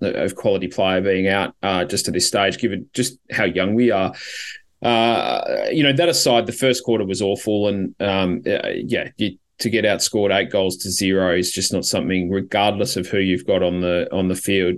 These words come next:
you would ever hope to see. And, you know, you touched on it. I, I,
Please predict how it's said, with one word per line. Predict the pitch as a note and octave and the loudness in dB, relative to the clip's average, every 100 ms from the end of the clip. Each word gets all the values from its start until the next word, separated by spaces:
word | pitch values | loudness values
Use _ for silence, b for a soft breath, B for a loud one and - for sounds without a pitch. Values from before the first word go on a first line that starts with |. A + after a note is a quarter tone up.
| - | -4
you | G2+ F#2 | -2 0
would | F2+ | 0
ever | D#2+ F2+ F2+ | 0 -2 0
hope | F#2+ - | -2 -2
to | F#2 | -2
see. | - G#2 F#2+ F2+ B B B _ _ _ B2 | 2 2 2 0 B B B _ _ _ 2
And, | A#2 A2 - | 2 2 -2
you | C#2+ D2+ C#2+ A#2 | -10 -4 0 2
know, | A2 | 4
you | A2+ B2 | 4 2
touched | - - - | 0 -2 0
on | A2 G#2 | 0 2
it. | G2+ | 0
I, | G2+ | 0
I, | F2+ | -2